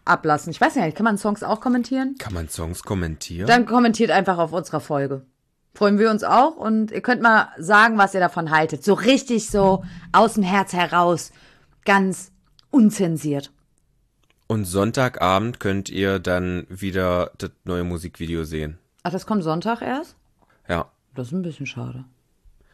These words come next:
Speaker 2: Soll ich euch das mal ganz eigennützig erklären, warum ich das so mache?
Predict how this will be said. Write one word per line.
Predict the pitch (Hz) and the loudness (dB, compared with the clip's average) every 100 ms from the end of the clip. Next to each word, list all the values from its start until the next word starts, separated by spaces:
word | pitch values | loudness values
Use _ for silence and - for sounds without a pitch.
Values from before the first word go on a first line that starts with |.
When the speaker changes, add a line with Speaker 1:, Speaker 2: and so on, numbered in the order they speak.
| _ _ | _ _
Speaker 2:
Soll | 101 98 | -2 0
ich | |
euch | 98 98 | 0 -2
das | 107 | -2
mal | 110 95 | -2 0
ganz | 92 - | -2 0
eigennützig | 92 95 107 104 - - | 0 0 -4 -6 -6 -6
erklären, | 87 92 107 | -2 -2 -2
warum | 92 90 | -4 -4
ich | 110 | -4
das | - 131 | -6 -6
so | 135 | -6
mache? | 135 135 | -6 -8